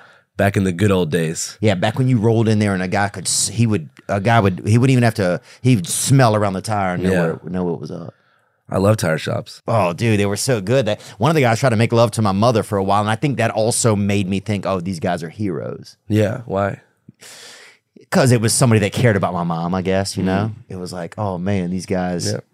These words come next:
Speaker 2: they could change a tire on your life," you know?
Speaker 1: Yeah, they're heroic for sure.
Speaker 2: By being, like, you know,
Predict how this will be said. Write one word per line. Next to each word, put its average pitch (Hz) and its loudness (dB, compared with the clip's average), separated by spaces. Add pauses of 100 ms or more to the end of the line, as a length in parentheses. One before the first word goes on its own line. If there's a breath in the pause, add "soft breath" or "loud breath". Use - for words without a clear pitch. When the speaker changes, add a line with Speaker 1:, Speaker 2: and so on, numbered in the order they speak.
(520 soft breath)
Speaker 2:
they 104 0
could 101 -2
change 104 0
a 95 -2
tire 104 2
on 90 -2
your 85 0
life," 82 -4
you 90 -6
know? 87 -6
Speaker 1:
Yeah, 104 0 (200)
they're 104 0
heroic 92 -2
for 85 -8
sure. 85 -6 (160)
Speaker 2:
By 95 -2
being, 90 -2
like, 82 -8
you 92 -4
know, 80 -6